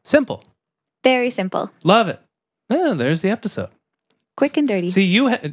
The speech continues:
Speaker 1: dirty.
Speaker 2: Maybe not. It's pretty
Speaker 1: Well, I
Speaker 2: tidy.
Speaker 1: swore the
Speaker 2: Quick
Speaker 1: one
Speaker 2: and tidy.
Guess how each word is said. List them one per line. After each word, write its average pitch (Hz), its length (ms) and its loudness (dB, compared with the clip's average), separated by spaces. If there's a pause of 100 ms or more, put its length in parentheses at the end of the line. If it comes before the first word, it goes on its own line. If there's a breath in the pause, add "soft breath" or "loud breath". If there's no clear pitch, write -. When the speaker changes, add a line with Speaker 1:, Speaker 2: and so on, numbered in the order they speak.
Speaker 1:
dirty. 151 560 0 (580)
Speaker 2:
Maybe 262 240 0
not. 190 320 -2 (200)
It's 208 160 -4
pretty 262 320 -2
Speaker 1:
Well, 165 100 4
I 196 40 4
Speaker 2:
tidy. 165 120 2
Speaker 1:
swore 180 240 2
the 208 60 2
Speaker 2:
Quick 392 160 6
Speaker 1:
one 240 120 4
Speaker 2:
and 233 120 -4
tidy. 233 380 2